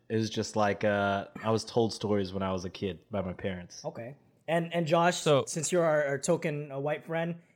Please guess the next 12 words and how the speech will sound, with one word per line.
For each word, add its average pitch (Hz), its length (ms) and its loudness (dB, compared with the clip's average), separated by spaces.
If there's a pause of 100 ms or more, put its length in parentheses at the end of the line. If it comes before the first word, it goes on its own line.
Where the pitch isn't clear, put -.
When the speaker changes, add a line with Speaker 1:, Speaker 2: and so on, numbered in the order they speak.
(140)
Speaker 2:
it's 190 220 2
spelled 208 520 6 (440)
like 156 280 0 (1000)
aswang, 127 680 0
like 127 240 -6
A 175 200 4
S 196 200 4
W 165 380 4
A 160 180 0
N 151 140 -2
G. 165 320 4
<laughs> - 60 -20